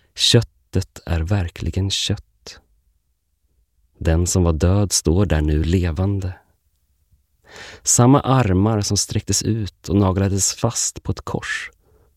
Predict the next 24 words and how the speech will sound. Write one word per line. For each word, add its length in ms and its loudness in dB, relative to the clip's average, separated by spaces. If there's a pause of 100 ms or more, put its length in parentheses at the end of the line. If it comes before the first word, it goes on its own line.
håller 360 -2
nu 240 0
om 300 -2
dig. 340 -8 (1300)
Du 80 -2
faller 300 0
ner 360 0
på 140 -12
knä 460 -2 (260)
med 140 -2
bekännelsens 960 0
ord 400 -2
på 80 -6
dina 200 0
läppar. 640 -8 (1080)
Min 360 0
Herre, 440 -4 (680)
min 360 -4
Gud. 480 -10 (2500)
Så 160 0
blir 340 4
din 460 0
bekännelse, 720 0
Thomas, 760 -4